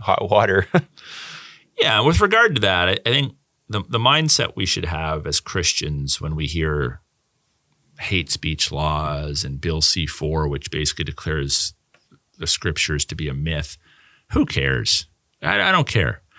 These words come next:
Speaker 2: My preaching, my teaching, my biblical posture doesn't change one bit when I'm threatened by evildoers. Doesn't change one bit.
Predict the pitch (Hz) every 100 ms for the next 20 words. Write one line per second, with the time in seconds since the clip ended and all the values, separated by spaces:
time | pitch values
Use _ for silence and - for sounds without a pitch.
0 | - - _ 120 185 190 151 113 - 95
1 | 90 92 107 113 - 92 82 80 82 87
2 | 98 95 - 87 - 82 73 - 76 69
3 | - _ _ _ _ _ _ - 92 139
4 | 151 160 - 113 95 92 87 85 - -
5 | - 85 90 101 104 101 95 - 76 73
6 | 78 - - - _ _ _ _ 82 82
7 | 80 76 - 85 - 143 151 - 73 90
8 | 80 80 73 58 - 113 107 - 95 85
9 | 80 76 69 -